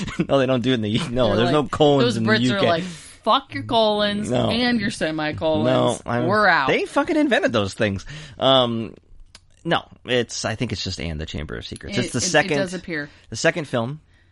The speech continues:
Speaker 2: Yes.
Speaker 1: And it's the second book, J K Rowling series.
Speaker 2: Yes.
Speaker 1: Two thousand two.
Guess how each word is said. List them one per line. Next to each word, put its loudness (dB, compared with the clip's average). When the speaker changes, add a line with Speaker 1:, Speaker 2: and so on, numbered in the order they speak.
Speaker 2:
Yes. -8
Speaker 1:
And 0
it's -4
the -8
second -2
book, -12
J -4
K -4
Rowling -4
series. -4
Speaker 2:
Yes. -8
Speaker 1:
Two -4
thousand 2
two. -2